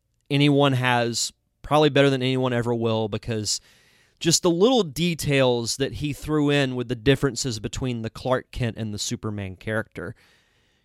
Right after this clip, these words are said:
You know, with Clark, he slouched over like this, and he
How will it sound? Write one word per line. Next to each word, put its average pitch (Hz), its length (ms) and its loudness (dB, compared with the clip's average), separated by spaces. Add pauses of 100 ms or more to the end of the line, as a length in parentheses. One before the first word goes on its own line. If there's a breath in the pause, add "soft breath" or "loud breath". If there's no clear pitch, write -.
You 120 120 -4
know, 127 80 0
with 127 220 -2
Clark, 156 480 4
he 139 500 -4
slouched - 640 0
over 127 340 4
like 123 240 0
this, 131 480 0
and 117 180 -8
he 120 280 -6